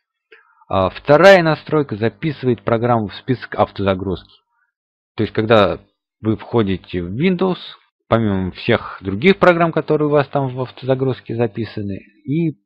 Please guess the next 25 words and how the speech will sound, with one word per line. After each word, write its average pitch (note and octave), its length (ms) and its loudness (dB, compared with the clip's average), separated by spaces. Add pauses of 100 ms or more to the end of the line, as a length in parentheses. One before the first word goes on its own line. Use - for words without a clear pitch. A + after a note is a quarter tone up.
(140)
программа A2 380 0
серфинга E2+ 420 -6
также D2+ 400 -10 (540)
запускается. E2+ 720 -10 (140)
И A2+ 100 -6
третья A#2+ 380 2
опция, D#3 640 0 (460)
она C3+ 300 -4
заставляет B2+ 500 0
программу C3+ 600 0
спрятаться B2 800 -2 (140)
сразу A#2+ 360 -2
же G2 140 -10
после G#2+ 400 -6
запуска. F2+ 500 -4
Вы G2 220 -4
запустили, E3+ 800 -2 (580)
она, G#2+ 260 0
не B2+ 260 2
показываясь G2+ 1160 -2
вам, D#3 480 2
сразу C3 460 2
сворачивается - 680 -4
в - 80 -20
трей. - 300 -12